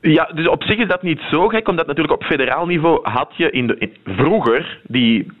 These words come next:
die neutralisering van katholieke en vrijzinnige meerderheden. Dus dat is het niveau waar men, waar men het terug naartoe trekt. Maar wat je ook leert uit die V T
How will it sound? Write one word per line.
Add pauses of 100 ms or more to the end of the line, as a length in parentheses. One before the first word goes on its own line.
(120)
die
neutralisering
van
katholieke
en
vrijzinnige
meerderheden.
Dus
dat
is
het
niveau
waar
men,
waar
men
het
terug
naartoe
trekt. (640)
Maar
wat
je
ook
leert
uit
die
V
T